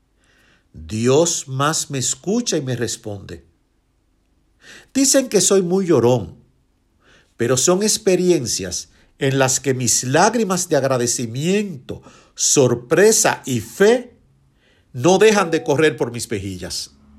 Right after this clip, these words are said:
Dios bendiga a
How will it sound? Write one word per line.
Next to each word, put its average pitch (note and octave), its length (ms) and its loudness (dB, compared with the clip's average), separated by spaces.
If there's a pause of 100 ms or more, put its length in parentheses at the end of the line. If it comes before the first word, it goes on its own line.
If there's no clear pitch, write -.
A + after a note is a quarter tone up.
(2250)
Dios C#3+ 720 -4
bendiga A#2+ 600 -8 (880)
a B2 160 -6